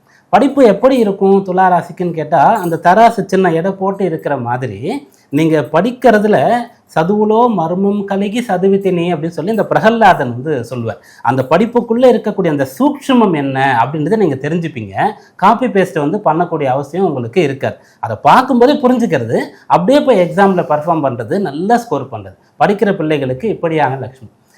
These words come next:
படிப்பு முடிச்ச பிறகு வேலை தேடி அலையக்கூடிய காலகட்டம் வந்து முன்னெல்லாம் வந்து ரொம்ப இருந்தது. இப்ப திறமையா இருக்கக்கூடியவர்களுக்கு வேலை தானாக வருது. அதாவது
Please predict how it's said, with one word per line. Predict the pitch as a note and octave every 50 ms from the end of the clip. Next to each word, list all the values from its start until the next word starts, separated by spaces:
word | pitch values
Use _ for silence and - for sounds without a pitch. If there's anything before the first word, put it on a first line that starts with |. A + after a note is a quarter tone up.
| _ _
படிப்பு | - F#3 A3+ C4 - A#3+ G#3+ F3+
முடிச்ச | F#3 G#3 G3 - G#3+ F3+ E3+
பிறகு | E3+ F3+ F3 E3 B2+ A2+ C#3 F#3+ B3+ B3+ - - _ _ - C#3+
வேலை | E3+ G#3+ B3+ C4 A#3 -
தேடி | G#3+ G3+ G3+ A3+ A3 F#3 E3+
அலையக்கூடிய | F3+ G3+ G#3 F#3+ G3 F3 E3 D3+ C3+ -
காலகட்டம் | D3+ E3+ F3+ E3+ D#3+ D#3 D3+ - D3+ D3 C#3+
வந்து | C3+ D3+ E3+ F#3 D#3 G3 B3+ C4 G#3 D#3+ D#3
முன்னெல்லாம் | F3+ G3+ G#3 G3+ G#3+ A#3 A#3 G#3
வந்து | G3 G3 G#3+ E3+
ரொம்ப | D3 D#3 F#3 G#3 A3+ B3 C4+ C4
இருந்தது. | A3+ F3 E3+ D#3 C3+ G#2+ G#2 A#2+ E3+ A#3 B3+ - - _ _ _ D3
இப்ப | C#3 D#3+ D3 C3+
திறமையா | - F3+ G#3 A3+ B3 C#4 C#4 B3 G#3+
இருக்கக்கூடியவர்களுக்கு | G#3+ G#3 A#3 A3 - G3 F3+ E3+ E3 D#3+ D3+ D3 C#3+ D3 D3 - D#3 F3
வேலை | E3+ F3 G3 G#3+ G3+ G3 G3 D3+
தானாக | C3 D3 E3+ F#3+ G3 G#3 A3 A#3 A3+ A3 F3
வருது. | D3 C#3 C3+ B2 - - _ _ _
அதாவது | - E3 G3 G#3